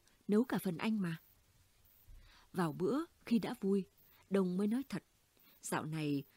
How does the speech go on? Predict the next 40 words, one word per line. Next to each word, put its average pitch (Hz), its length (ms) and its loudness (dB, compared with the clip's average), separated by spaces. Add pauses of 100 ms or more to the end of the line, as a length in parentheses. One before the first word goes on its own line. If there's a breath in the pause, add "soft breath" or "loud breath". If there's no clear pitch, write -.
(100)
bữa 190 180 4
nào 196 260 2
Lý 180 140 4
vắng 233 220 -2
nhà, 165 360 0 (160)
anh 185 220 0
nhịn 165 200 -2
luôn. 202 240 2 (680 soft breath)
Phần 156 280 -2
vì 151 140 -2
ngại 147 240 -4
nấu, 185 320 -2 (260 soft breath)
phần 156 300 0
vì 151 240 4
không 220 220 -2
có 202 120 -4
thức - 200 -6
ăn. 208 220 -2 (840 soft breath)
Đêm 185 240 4
đói 175 280 -2
không 208 220 0
ngủ 147 120 -2
được, 151 260 -2 (380 soft breath)
có 190 120 -2
hôm 208 200 4
phải 175 120 -2
mở 165 300 0
cổng 156 240 -2
ra 196 180 -6
phố 190 160 -4
ăn 196 180 -6
phở. 165 260 -6 (720 soft breath)
Hết - 320 -4
tiền 151 260 2 (260 soft breath)
thì 160 300 4
rang 208 220 -2
mấy 208 120 2
củ 180 180 0
lạc 143 220 -4
ăn 180 260 -2